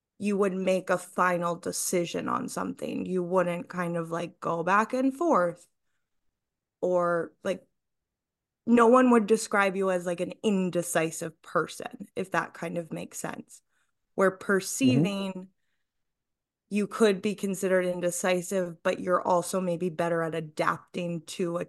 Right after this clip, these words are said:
Speaker 1: changing plan or something like that.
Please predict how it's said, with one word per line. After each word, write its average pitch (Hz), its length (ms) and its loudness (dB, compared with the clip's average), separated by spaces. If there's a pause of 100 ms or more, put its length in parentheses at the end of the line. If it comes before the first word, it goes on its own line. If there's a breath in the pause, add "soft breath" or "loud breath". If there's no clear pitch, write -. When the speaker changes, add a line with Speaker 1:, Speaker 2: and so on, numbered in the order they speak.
Speaker 1:
changing 165 880 -6 (100)
plan 196 720 -2
or 214 140 -4
something 220 460 -2
like 233 240 -6
that. 233 280 4